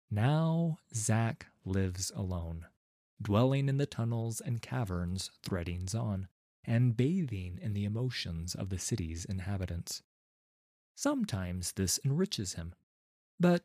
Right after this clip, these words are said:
other times it saddens him as he takes on both the good and bad of the city.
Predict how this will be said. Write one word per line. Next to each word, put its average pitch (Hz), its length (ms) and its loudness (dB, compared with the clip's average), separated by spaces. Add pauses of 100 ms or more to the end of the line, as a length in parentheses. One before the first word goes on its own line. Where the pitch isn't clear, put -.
(160)
other 143 260 8
times 127 760 2
it - 180 -4
saddens 117 720 -4
him 87 320 -8 (380)
as 104 120 4
he 107 80 4
takes 113 320 2
on 151 320 4
both 147 280 0
the 175 80 0
good 113 460 0 (140)
and 110 340 -2 (100)
bad 92 500 -4 (220)
of 87 160 -6
the 87 80 -4
city. 85 340 -6